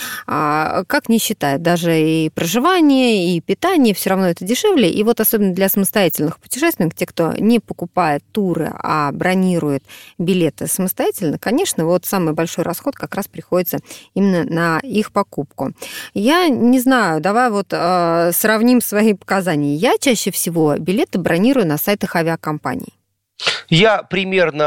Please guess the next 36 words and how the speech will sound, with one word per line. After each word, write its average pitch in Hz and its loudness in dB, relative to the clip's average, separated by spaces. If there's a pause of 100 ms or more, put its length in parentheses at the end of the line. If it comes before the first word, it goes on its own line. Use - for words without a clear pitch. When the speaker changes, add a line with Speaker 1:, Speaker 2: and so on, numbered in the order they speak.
Speaker 2:
э, 135 2
в 123 -6
половине, 151 -2
э, 90 -4
процентов 107 -2
случаев, - -4 (300)
э, 107 4
поступаю 107 -2
именно 127 -4
так. 220 0
Вот 139 -4
другая 190 0
половина, 175 0 (260)
э, 131 4
это 147 2
бронирование 127 -2
на 113 0
сайтах-агрегаторах. 107 0
То 117 -4
есть, - -4 (260)
э, 123 2
есть 117 -2
крупные 123 0
сайты, 190 0
которые, 90 -2 (240)
э, 110 4
продают 113 -2
билеты, 165 0
и 147 0
нередко 156 2
они 135 -2
даже 131 0
порой 117 0
продают 110 -2
их 101 -12
дешевле, 110 2